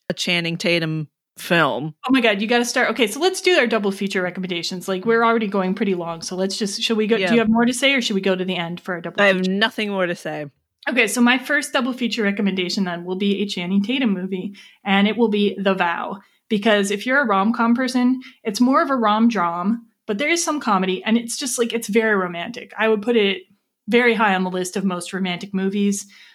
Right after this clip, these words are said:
Speaker 2: Um, he's in it with Rachel McAdams. I think it blows The Notebook out of the water. Like, it's very loosely based on a true story, so it doesn't have a lot to do with the re-, original story, but it's just, like, so good, and they have such good chemistry, and Channing Tatum is so hot.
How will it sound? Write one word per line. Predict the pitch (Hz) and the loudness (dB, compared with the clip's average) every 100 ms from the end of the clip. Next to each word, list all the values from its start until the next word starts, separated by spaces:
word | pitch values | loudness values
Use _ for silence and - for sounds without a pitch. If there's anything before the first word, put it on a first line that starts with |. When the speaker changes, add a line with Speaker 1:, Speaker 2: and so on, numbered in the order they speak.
| - | -6
Speaker 2:
Um, | 202 190 175 170 185 _ _ | 0 2 0 -2 -10 _ _
he's | 247 214 | -2 2
in | 233 | 2
it | 240 | 2
with | 196 | 0
Rachel | 196 190 196 | 0 0 -2
McAdams. | 180 262 262 254 240 233 | 0 0 2 4 2 0
I | 196 | -6
think | 196 | -6
it | 190 190 | -6 -6
blows | 185 180 | -6 -4
The | 190 | -6
Notebook | 180 175 165 165 - | -6 -6 -10 -14 -12
out | 175 | -14
of | - | -14
the | 165 | -16
water. | 185 233 294 285 277 269 269 - - _ - | -8 0 2 2 2 0 -2 -12 -20 _ -2
Like, | 196 196 190 - | 2 2 0 -12
it's | - 247 | -6 0
very | 240 349 370 339 | 4 4 6 4
loosely | 320 311 320 | 2 2 0
based | 285 285 - | 0 -2 2
on | 269 | 0
a | 262 | 2
true | 277 | -2
story, | 262 254 240 233 | -2 0 4 4
so | 220 | 2
it | 190 | 0
doesn't | 214 202 | 2 2
have | 190 | 2
a | 175 | 0
lot | 175 - | -4 -2
to | |
do | 185 175 | -2 -2
with | |
the | 180 175 - | -2 -6 -2
re-, | 185 180 | -4 -2
original | 185 185 190 185 | -4 0 -2 -2
story, | - 185 180 | -6 -6 -2
but | 196 | -2
it's | 208 202 | -2 0
just, | 254 240 226 | -2 0 0
like, | 185 185 - _ _ - | 0 -2 -10 _ _ -6
so | - 247 196 | 0 4 4
good, | 190 165 175 - | 4 -2 -2 -4
and | 190 185 185 - | -2 -2 -2 0
they | 214 202 | 2 2
have | 208 202 | 0 -2
such | 226 208 | -2 0
good | - 196 | 0 0
chemistry, | 190 185 185 196 190 | 0 -2 -4 -4 0
and | 196 | 2
Channing | 214 220 226 | 4 4 4
Tatum | 240 233 226 208 220 | 4 4 4 2 -2
is | 202 | -4
so | 190 185 | -4 -4
hot. | 175 175 160 | -2 -2 -4